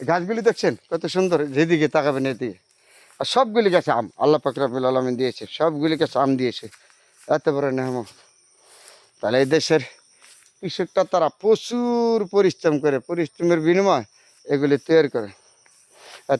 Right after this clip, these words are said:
তাদেরকে আমরা উৎসাহিত করব, আরও যেন তৈরি করতে পারে, কারণ এটা দেশের সম্পদ। উনি বেশক, ওরা আমাদের দেশের সম্পদ, এই দেশে অর্জন করবে, টাকা উদ-, উত্থাপন করবে, তাহলে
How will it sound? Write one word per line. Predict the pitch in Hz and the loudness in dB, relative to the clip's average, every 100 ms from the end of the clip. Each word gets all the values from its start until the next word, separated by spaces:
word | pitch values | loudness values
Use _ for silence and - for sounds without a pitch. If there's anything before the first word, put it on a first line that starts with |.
| 139 | 0
তাদেরকে | 131 147 143 | 2 2 2
আমরা | 147 151 170 | 2 2 0
উৎসাহিত | - 170 156 175 165 | 0 0 2 2 2
করব, | 165 170 175 _ _ _ - - - 165 | 4 2 0 _ _ _ -20 -20 -2 0
আরও | 190 190 | 2 4
যেন | 196 190 | 4 4
তৈরি | - 190 165 | 6 4 6
করতে | 170 - 135 | 0 2 0
পারে, | 127 95 - - - _ _ _ - | 2 -2 -8 -20 -20 _ _ _ 0
কারণ | 160 170 | 4 4
এটা | 165 143 180 | 4 4 2
দেশের | 180 170 - | 2 -4 0
সম্পদ। | 196 185 151 - _ _ 135 | 0 4 2 2 _ _ -4
উনি | 156 156 | -2 -2
বেশক, | 147 123 - _ _ - | -2 -6 -8 _ _ -2
ওরা | 147 180 | 2 4
আমাদের | 190 175 180 | 4 2 0
দেশের | 139 151 156 - | -2 -2 -4 -4
সম্পদ, | 160 143 131 - _ _ - | -4 -2 -6 -6 _ _ -4
এই | 156 147 | -2 2
দেশে | 170 - 165 | 0 2 0
অর্জন | 151 175 165 | 2 0 2
করবে, | 170 151 151 | 0 0 0
টাকা | 160 156 160 | 0 0 -2
উদ-, | 135 160 - - - - _ 165 | -2 -6 -6 -16 -20 -20 _ -16
উত্থাপন | - 185 151 175 156 | -4 -2 2 2 2
করবে, | 156 143 123 - - | 2 2 -2 -10 -16
তাহলে | - | -2